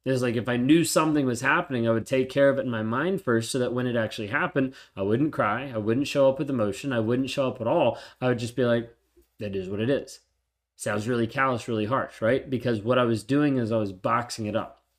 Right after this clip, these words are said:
That was my version of it. That's what I knew at that point. Now, with stepping farther into life and growing up more and then getting engaged, getting married,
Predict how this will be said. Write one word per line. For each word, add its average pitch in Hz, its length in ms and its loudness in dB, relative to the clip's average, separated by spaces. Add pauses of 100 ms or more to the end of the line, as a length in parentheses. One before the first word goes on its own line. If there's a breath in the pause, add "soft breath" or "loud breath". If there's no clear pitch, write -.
(500)
That 180 180 6
was 175 100 6
my 156 200 6
version 104 280 2
of 78 100 -10
it. - 80 -20
That's 120 180 -2
what 143 120 4
I 143 80 8
knew 131 560 6 (240 loud breath)
at 117 120 -2
that 123 220 2
point. 92 200 -10 (680)
Now, 143 180 4
with 135 300 -2
stepping 147 540 4
farther 170 580 2
into 120 180 4
life 107 480 0
and 113 400 0
growing 131 440 4
up 131 140 0
more 123 260 0
and 143 100 0
then 113 160 0
getting 117 340 0
engaged, 113 540 0
getting 113 260 -2
married, 117 380 0